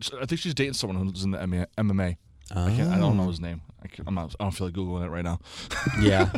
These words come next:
Speaker 1: So that might go down to SummerSlam, so watch SmackDown and find out what's going on with that.
Speaker 2: Yeah, there we go.
Speaker 1: All right.
Speaker 2: Bird's got hot takes coming
Speaker 1: Yeah.
Speaker 2: in here for the W W E, U F C.
Speaker 1: Yeah.
Speaker 2: That's what's up.
Speaker 1: I didn't even have to ask James Stewart about that. I just Googled it myself.
Speaker 2: Ooh.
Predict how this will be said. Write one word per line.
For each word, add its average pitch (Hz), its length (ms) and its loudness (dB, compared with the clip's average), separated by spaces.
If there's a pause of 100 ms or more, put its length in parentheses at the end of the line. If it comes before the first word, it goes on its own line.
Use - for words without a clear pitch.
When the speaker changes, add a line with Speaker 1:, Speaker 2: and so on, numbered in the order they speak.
(280)
Speaker 1:
So - 160 6
that 185 100 8
might 226 160 8
go 196 100 4
down 180 160 8
to 160 60 4
SummerSlam, 139 580 6
so 113 260 2 (600)
watch 120 280 2
SmackDown 117 400 0
and 107 120 -2
find 113 200 2
out 107 60 4
what's 104 140 -4
going 107 160 2
on 107 100 6
with 92 140 -4
that. 104 200 0 (220)
Speaker 2:
Yeah, 123 160 6
there 104 140 6
we 117 80 6
go. 113 340 6 (180)
Speaker 1:
All 78 100 -8
right. 117 200 2 (540)
Speaker 2:
Bird's 120 220 6
got 123 180 6
hot 127 240 6
takes 139 340 6
coming 113 240 4
Speaker 1:
Yeah. 113 100 4
Speaker 2:
in 113 60 4
here 110 200 6
for - 100 -2
the 101 80 4
W 113 260 4
W 113 380 4
E, 139 160 8
U 123 200 6
F 120 120 4
C. 147 340 6
Speaker 1:
Yeah. 104 360 2
Speaker 2:
That's 107 180 4
what's 113 160 0
up. 147 220 4 (200)
Speaker 1:
I - 60 -4
didn't 127 120 2
even 104 140 4
have 90 120 2
to 101 100 -2
ask 95 220 0
James 101 180 -2
Stewart 131 220 -2
about 92 220 -2
that. 92 180 -4
I 98 40 -4
just 101 240 -10
Googled 98 260 -2
it 92 80 -6
myself. 107 300 0
Speaker 2:
Ooh. 190 300 2